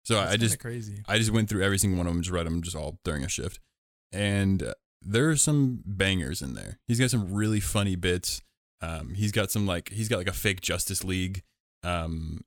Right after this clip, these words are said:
Speaker 1: he's got, like, uh, a funny bit where this, it's playing out like a crime noir, like, movie, and then this guy saying funny things about, like, spaghetti and meatballs. And then it, the last panel is like, sh-, like, Shut up, I'm trying to, uh,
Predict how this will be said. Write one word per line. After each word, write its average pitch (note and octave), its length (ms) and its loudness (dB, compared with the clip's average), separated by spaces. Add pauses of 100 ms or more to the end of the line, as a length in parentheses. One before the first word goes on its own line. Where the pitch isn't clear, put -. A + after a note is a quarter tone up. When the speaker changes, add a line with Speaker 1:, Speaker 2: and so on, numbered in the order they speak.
(100)
Speaker 1:
he's G#2 180 -2
got, G2 180 2
like, F2 260 -2 (200)
uh, D2 300 -8 (100)
a G2 80 -4
funny G#2 260 2
bit F#2 200 0
where F#2+ 120 2
this, - 440 0 (340)
it's G2+ 220 -2
playing G#2 220 4
out E2 100 0
like F#2 140 0
a F2+ 200 -2 (120)
crime G2 280 0
noir, F2+ 520 2 (460)
like, F2+ 200 0
movie, G2+ 520 4
and F2+ 120 2
then F2+ 180 2
this F2+ 120 -2
guy F2+ 180 2
saying F#2 240 2
funny F#2 280 0
things F#2 600 -2
about, F2 260 -2
like, F2 160 -2
spaghetti F#2 480 2
and F2+ 120 2
meatballs. F#2+ 560 0 (520)
And F2+ 360 2
then F2 400 2
it, - 280 -10
the F2+ 80 -8
last F2 240 0
panel F2+ 180 2
is F2 120 -2
like, E2 300 -4 (340)
sh-, - 180 2 (160)
like, G2+ 220 2
Shut F3 260 2
up, E3 120 0
I'm A#2+ 120 2
trying D3 260 4
to, A#2 260 6 (200)
uh, G2 220 2